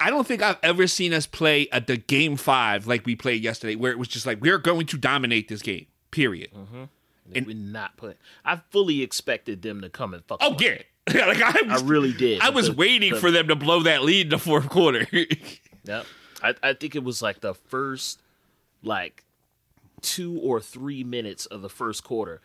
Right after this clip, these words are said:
Speaker 2: I said, "Oh, no, they locked in."
Speaker 1: Yeah.
Speaker 2: They came to play.
Speaker 1: Yeah.
Speaker 2: They came to play.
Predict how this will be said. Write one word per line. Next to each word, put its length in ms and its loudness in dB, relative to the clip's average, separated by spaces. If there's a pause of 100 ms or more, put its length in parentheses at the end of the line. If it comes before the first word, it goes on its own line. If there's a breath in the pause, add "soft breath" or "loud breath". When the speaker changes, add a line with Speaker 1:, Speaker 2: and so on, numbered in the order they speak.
(160 soft breath)
Speaker 2:
I 100 -4
said, 200 0
"Oh, 140 2
no, 260 0
they 120 2
locked 300 -2
in." 140 -8 (420)
Speaker 1:
Yeah. 240 2 (460)
Speaker 2:
They 100 -2
came 240 -2
to 60 -6
play. 260 -2 (480)
Speaker 1:
Yeah. 300 0
Speaker 2:
They 100 -10
came 240 -12
to 60 -16
play. 240 -18